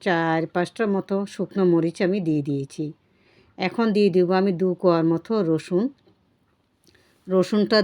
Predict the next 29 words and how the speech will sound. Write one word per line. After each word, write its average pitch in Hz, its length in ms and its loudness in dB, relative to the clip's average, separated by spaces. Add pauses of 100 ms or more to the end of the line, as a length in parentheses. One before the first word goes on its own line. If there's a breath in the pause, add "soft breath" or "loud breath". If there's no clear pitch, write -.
দিয়ে 202 220 2
দিয়েছি। 190 240 4 (100)
এখন 196 240 0
দিয়ে 180 180 4
দেবো 175 160 4 (160)
পেঁয়াজ 175 340 2
কুচি। 151 320 -8 (520 soft breath)
দিয়ে 190 240 4 (100)
ভালোভাবে 190 540 4
একটু 180 160 -6 (160)
নাড়াচাড়া 185 500 2
করে 180 220 4
নিব, 165 140 2 (160)
একটু 170 200 -6
বাদামি 180 420 2
কালার 180 300 0
হয়ে 180 220 0
যাবে, 180 180 0 (100)
তারপর 156 260 -6 (120)
আমি 156 140 -2 (100)
সবজিটা 170 420 -4 (120)
ঢেলে 139 280 -2
দিব। 139 140 -8 (1120)
এখন 233 340 2
দিয়ে 196 180 8
দিচ্ছি 180 220 2 (100)
দুটো 180 200 0 (120)
তেজপাতা, 185 600 -2 (440)
এক 185 80 -2